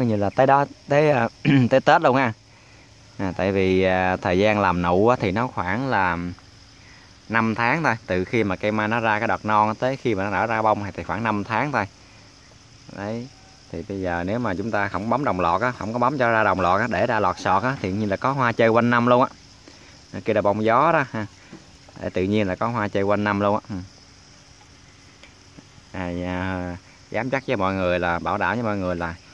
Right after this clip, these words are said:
ngày nào ở vườn mình cũng, cũng có hoa mai nở hết ha. Đây, ít nhất á, là phải một vài bông á. Đây, quay cho mọi người ha, mọi người, à, cập nhật coi, thử mình, mọi người thử, à, vài nào cũng vào, cũng vào cái, à,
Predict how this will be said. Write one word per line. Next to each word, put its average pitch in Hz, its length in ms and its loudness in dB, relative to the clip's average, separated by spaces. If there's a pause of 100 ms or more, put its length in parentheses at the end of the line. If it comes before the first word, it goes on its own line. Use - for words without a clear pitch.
(220)
ngày 87 240 -2
nào 87 280 0
ở 98 160 0
vườn 90 200 -2
mình 87 240 -4
cũng, 78 140 -10
cũng 95 140 -8
có 120 100 -4
hoa 123 200 -2
mai 104 200 0
nở 87 200 0
hết 139 140 0
ha. 110 220 0 (400)
Đây, 104 200 -8
ít - 200 -4
nhất 151 200 -2
á, 135 180 -4
là 90 160 -6
phải 92 140 -4
một 90 300 -4
vài 85 180 -4
bông 101 240 2
á. - 60 -4 (2250)
Đây, 87 100 -10
quay 90 140 -4
cho 90 100 -6
mọi 87 140 -4
người 87 180 -2
ha, 101 120 -2 (200)
mọi 85 80 -8
người, 90 300 -4
à, 85 480 -4
cập - 200 -6
nhật 87 180 -4
coi, 101 200 -2 (640)
thử 98 220 -4
mình, 98 220 -4
mọi 92 120 -4
người 92 180 -4
thử, 95 200 0
à, 120 180 2
vài 92 180 0
nào 87 220 -2
cũng 107 120 0
vào, 98 140 -2
cũng 110 220 -6
vào 92 140 -2
cái, 117 240 0
à, 104 120 0